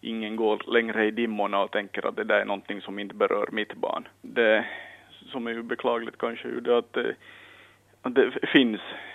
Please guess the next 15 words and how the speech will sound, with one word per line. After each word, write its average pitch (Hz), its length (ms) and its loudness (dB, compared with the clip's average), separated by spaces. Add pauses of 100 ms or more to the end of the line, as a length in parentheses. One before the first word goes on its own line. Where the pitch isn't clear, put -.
(180)
onödigt 110 500 2
mycket 87 320 -6
droganvändning 85 720 -6
och 92 400 -2
att 101 140 -2
den 101 160 -2
här, 101 360 0
eh, 90 80 -2 (320)
attityden 107 680 0
till 110 220 0
droger - 460 -4
så - 100 -8
håller - 240 -2
på - 280 -6
att - 140 -14